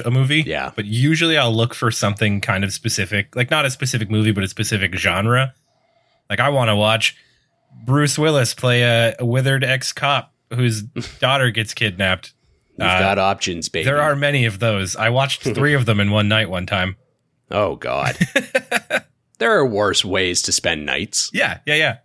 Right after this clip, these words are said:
Speaker 1: They were pretty good. They were all the same movie, pretty much, but
Speaker 2: Yeah, no, that's, that just comes with the territory. Um, let's see, what did I watch? I'll tell you what I watched, which was really good, if you wanna call this a movie, which I'm gonna consider it. Um, have you seen the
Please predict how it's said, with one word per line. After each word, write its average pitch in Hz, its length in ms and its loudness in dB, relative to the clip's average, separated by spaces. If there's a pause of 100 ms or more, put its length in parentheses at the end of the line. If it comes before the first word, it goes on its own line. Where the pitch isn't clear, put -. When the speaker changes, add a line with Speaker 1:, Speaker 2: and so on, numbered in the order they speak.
Speaker 1:
They 143 120 0
were 165 80 2
pretty 170 180 0
good. 165 140 2
They 117 60 0
were 143 120 2
all 170 80 0
the 123 80 -2
same 117 240 0
movie, 110 280 0
pretty 90 200 -6
much, 92 260 -4
but 87 160 -8 (380)
Speaker 2:
Yeah, 131 300 0 (220)
no, 104 280 -4 (100)
that's, - 280 -2
that 90 220 -4
just - 160 -2
comes 90 200 -2
with 82 100 -8
the 76 60 -8
territory. 95 600 -4 (680)
Um, 101 480 -2 (420)
let's 135 140 -4
see, 85 160 -4
what 87 120 -4
did 127 140 0
I 117 80 2
watch? 87 300 -6 (240)
I'll - 80 -6
tell 214 140 2
you 240 80 2
what 196 100 4
I 147 80 4
watched, 131 320 2
which 117 120 -2
was 104 120 -6
really 110 240 0
good, 107 140 0
if 101 100 -8
you 110 80 -2
wanna 120 140 0
call 113 220 0
this 107 160 -2
a 101 40 -6
movie, 95 400 -4
which 104 380 -6
I'm 214 180 4
gonna 104 160 2 (160)
consider 85 400 -4
it. - 200 -8 (340)
Um, 85 320 -4 (220)
have 101 160 -4
you 202 120 -2
seen 196 340 0
the 113 400 -2